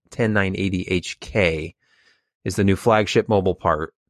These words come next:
It's gonna replace the ninety-nine eighty, and it has a base clock of two point four gigahertz,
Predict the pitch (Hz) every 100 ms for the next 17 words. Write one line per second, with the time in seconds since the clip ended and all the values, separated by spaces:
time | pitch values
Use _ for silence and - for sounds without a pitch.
0 | _ _ _ _ - - 101 - 101 -
1 | 95 92 92 92 92 90 92 95 92 90
2 | 85 80 78 85 - _ _ _ _ _
3 | _ _ _ 101 95 95 107 104 98 90
4 | - 123 143 - - 120 104 104 - 101
5 | 101 92 107 95 92 85 87 -